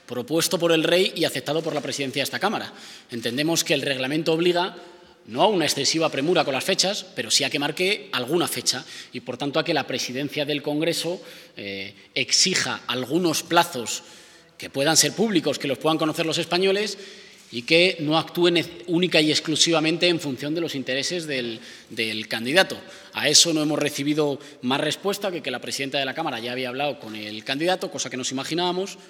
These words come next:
que el candidato Mariano Rajoy ha iniciado una ronda de negociaciones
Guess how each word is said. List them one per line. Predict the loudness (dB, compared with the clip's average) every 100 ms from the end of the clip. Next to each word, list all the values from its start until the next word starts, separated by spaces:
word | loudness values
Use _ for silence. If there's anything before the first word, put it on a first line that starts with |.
| -20 -10
que |
el | -6
candidato | -2 2 2 2 -8 -12 -20 -20 -8
Mariano | -2 0 0
Rajoy | -2 0 -2 -2
ha | 0 2
iniciado | 2 0 -2 -2
una | -4
ronda | -4 -4
de | -2
negociaciones | -2 -2 -4 -2 0 -2 -6